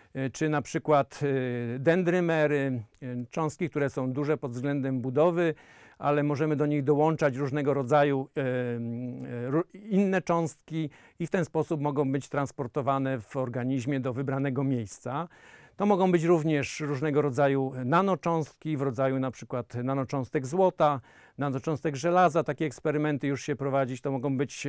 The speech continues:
nanocząstki polimerów. E, dzięki, dzięki przyłączeniu albo, e, wbudowaniu w konfigurację tej cząstki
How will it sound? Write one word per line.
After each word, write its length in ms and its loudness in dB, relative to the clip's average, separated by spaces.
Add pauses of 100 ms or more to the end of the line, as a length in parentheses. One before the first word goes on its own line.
(120)
nanocząstki 580 -2
polimerów. 640 0 (680)
E, 60 -8 (360)
dzięki, 580 0 (120)
dzięki 340 -4
przyłączeniu 920 2 (400)
albo, 680 4
e, 280 -4
wbudowaniu 760 4
w 60 -8
konfigurację 720 0
tej 180 -2
cząstki 800 -2